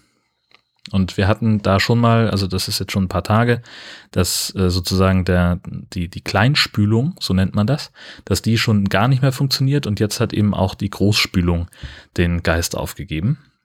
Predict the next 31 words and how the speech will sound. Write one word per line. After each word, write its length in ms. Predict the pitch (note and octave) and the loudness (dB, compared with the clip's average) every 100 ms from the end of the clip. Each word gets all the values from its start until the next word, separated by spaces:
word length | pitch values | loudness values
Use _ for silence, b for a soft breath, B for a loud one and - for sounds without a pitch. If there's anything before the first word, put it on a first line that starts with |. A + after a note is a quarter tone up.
| _ _ _ - - | _ _ _ -14 -4
Hat 200 | F#2+ - | -4 0
also 160 | F2+ | 0
noch 140 | F2 E2+ | 0 2
einmal 280 | G#2+ A2+ G2+ | 0 2 0
gespült 460 | G2 - A#2+ B2+ | -2 0 0 2
und 80 | G2 | 0
macht 220 | F#2 - | 0 -2
jetzt 180 | G2 - | -6 -4
nicht 140 | F#2 | -6
wieder 160 | - C#2+ | -4 -8
zu. 260 | - E3+ - B B B B B B B B | 0 -2 -2 B B B B B B B B
Also 340 | - A#2+ A2+ G#2 | -2 0 2 4
habe 220 | G#2+ G#2+ | 4 4
ich 260 | F2+ F#2+ - | 2 -2 -2
den 320 | F2+ F2+ F2+ | 0 0 0
Klempner 600 | A#2 C3+ C#3+ B2+ B2 A#2+ | 0 2 4 4 2 0
angerufen, 720 | A2+ A#2+ A#2 A2+ A#2+ A2+ A2+ B B B B B - | -2 0 0 0 2 2 0 B B B B B -4
der 120 | F#2 | 0
hier 160 | F#2 F#2+ | 2 2
schon 180 | G2+ F#2 | 2 2
so 160 | F#2 | 2
fachkundig 500 | - G2+ - G2 F2 | 2 -2 0 0 0
unsere 260 | F#2 F#2 F2+ | -2 -2 0
Heizung 260 | G#2+ G#2+ | 2 2
installiert 440 | G2 - F#2+ G2 G2 | 0 0 0 0 0
hat 200 | F#2+ - | -2 -2
und, 340 | F2+ F2 - | -6 -6 -6
äh, 60 | F2+ | -6
ein 280 | F2 F2+ F2+ | -4 -4 -4
echt 180 | - | -6
guter, 380 | - F#2+ F2 E2+ | -6 -4 -2 -4